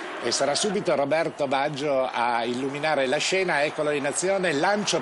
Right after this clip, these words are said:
perfetto in profondità per Ronaldo, il quale tenta di battere Chimenti in uscita, il portiere della Roma riesce a rimediare.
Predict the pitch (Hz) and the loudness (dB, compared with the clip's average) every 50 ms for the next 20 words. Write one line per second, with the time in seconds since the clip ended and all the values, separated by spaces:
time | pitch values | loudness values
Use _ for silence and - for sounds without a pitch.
0 | - - - 220 220 208 180 - - - 185 170 - - 151 143 135 139 139 127 | -4 -2 0 0 2 2 0 -2 0 0 0 0 0 -2 -2 0 0 0 0 0
1 | 135 135 127 - 139 160 151 - 160 151 160 143 180 175 160 - 156 143 139 175 | 0 0 0 0 -2 -4 -4 -4 -4 -4 -2 -2 -2 -2 0 0 0 0 2 0
2 | 208 214 220 220 220 214 208 202 175 180 175 160 156 151 151 147 143 139 139 139 | 0 2 2 0 2 2 0 0 0 0 0 2 2 0 0 0 0 0 0 0
3 | 135 123 - 160 165 160 156 135 - - 165 160 156 143 139 131 120 127 117 123 | 0 0 -2 -2 -2 -2 -2 -4 -2 -4 -4 -4 -4 -4 -4 -2 -2 -2 0 0
4 | 143 135 123 - - 131 120 113 - - - 113 127 139 139 131 - 123 113 110 | 0 0 -2 -2 -4 -2 -2 -2 -4 -4 -6 -6 -4 -6 -6 -6 -6 -6 -6 -6
5 | 123 165 156 - - 131 127 117 - 117 107 - 120 110 - 139 135 127 127 120 | -6 -6 -6 -4 -4 -4 -4 -2 -2 -4 -4 -2 -4 -6 -4 -4 -2 -2 0 0
6 | 117 117 120 131 127 120 117 110 113 113 110 110 104 - - 117 101 107 113 110 | -2 0 -2 -2 -2 -2 -4 -4 -2 -2 -4 -4 -4 -4 -4 -4 -2 -2 -4 -6
7 | 107 104 104 95 80 69 - - | -4 -4 -4 -4 -4 -6 -10 -12